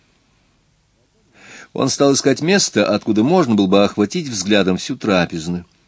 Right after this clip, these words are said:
На одном её конце, на возвышении, стоял стул, устроившись за которым, настоятель, вероятно, во время трапезы читал вслух жития святых или вкушал пищу в стороне от братьев.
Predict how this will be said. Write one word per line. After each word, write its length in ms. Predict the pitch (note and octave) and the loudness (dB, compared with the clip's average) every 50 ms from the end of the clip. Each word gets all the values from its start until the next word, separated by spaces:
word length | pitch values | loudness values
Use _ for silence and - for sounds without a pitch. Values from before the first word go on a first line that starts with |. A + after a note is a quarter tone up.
| _ _ _ _ _ _ _ _ _ _ | _ _ _ _ _ _ _ _ _ _
На 160 | - - A2+ B2 | -4 -2 0 0
одном 240 | C3+ F3 A3 G#3 | 2 2 2 4
её 160 | D3 A2+ G2+ - | 4 4 4 2
конце, 560 | - G2+ G2+ G2 - - - D#3+ F#3+ G3 C3+ A2 | 2 0 0 0 0 0 0 2 2 0 0 -2
на 100 | G2 F2+ | -2 -2
возвышении, 640 | F2+ F2 F2+ F2+ - - C#3+ D#3 F3 E3+ E3 D#3+ | 0 0 0 -2 -2 -2 -2 -2 0 0 -2 -2
стоял 380 | - - - F2+ F2+ F2 F2 E2 | -2 -2 0 2 2 2 0 -2
стул, 680 | - - - - _ - F#2+ F2 F2+ F#2+ A2 C#3+ - _ _ _ _ _ _ _ _ _ _ _ _ _ _ _ - - - - - | -4 -6 -12 -12 _ -8 -4 -2 -2 -2 -2 -4 -8 _ _ _ _ _ _ _ _ _ _ _ _ _ _ _ -20 -20 -20 -12 -6
устроившись 880 | - A2+ B2 A#2+ - - - D3 C#3 D#3+ E3 F3+ F3+ - - G3 F#3 E3+ | 0 2 2 2 2 0 0 4 4 6 6 6 4 2 2 0 0 0
за 120 | D#3 E3+ E3 | 0 -2 -2
которым, 460 | - F3 E3 - E3+ E3+ E3+ E3 E3 - - - - - _ _ - | -2 -4 -4 -2 -2 -2 -2 -4 -6 -10 -18 -20 -20 -20 _ _ -14
настоятель, 960 | - F#2 G2+ G#2+ - - - - G#2 G2 F#2+ F#2+ G2 B2+ B2+ - - C#3+ C#3 | -8 -4 -4 -2 -2 -4 -4 -2 0 2 2 4 2 2 0 -2 -4 -6 -6
вероятно, 560 | C#3 C#3+ D3 D3 D3 D3 D3 - - D3+ C#3 | -4 -2 0 0 0 0 -2 -4 -6 -6 -2
во 100 | A#2 G2+ | -2 -2
время 300 | F#2+ F#2 F#2+ F#2 F#2 F2 | 0 0 0 0 -2 -2
трапезы 640 | - - F#2 F2+ F2 E2+ - A2 A2+ A2 B2+ C3+ B2 | -4 -2 0 2 2 0 0 -4 -6 -4 -4 -6 -6
читал 420 | - - G2+ - - G2 G2 F#2+ | -8 -10 -8 -4 0 0 0 0
вслух 440 | F#2 - - - - E3 C3 G2 E2 | 0 -4 -6 -2 0 2 2 0 0
жития 680 | D#2 E2 F2 E2+ - - F2+ F2 F2 F2 F2 F2 E2+ E2 | -2 -4 -4 -4 -4 -4 -4 -2 0 0 0 0 0 -2
святых 800 | D#2 - - - E2+ E2+ D#2+ - _ - A2+ B2+ C#3+ - - | -4 -6 -6 -6 -6 -8 -8 -8 _ -6 -4 -4 -4 -6 -6
или 200 | - G2 - E2 E2 | -6 -4 -4 -4 -6
вкушал 500 | - - - - - - F2 E2 D#2+ - | -8 -8 -10 -10 -8 -6 -6 -6 -6 -6
пищу 600 | _ - F2+ F#2 G2 F#2+ - - - - C#2 C#2 | _ -6 -4 -4 -4 -4 -6 -8 -8 -10 -10 -10
в 80 | - | -10
стороне 480 | - - - - - C#3 D3 D3 D3 D3 | -12 -14 -10 -8 -8 -6 -6 -4 -4 -4
от 80 | C#3+ C3+ | -4 -2
братьев. 520 | A#2 G2+ F#2 F2 - - - F2+ F2 | -2 0 0 -2 -2 -6 -8 -8 -8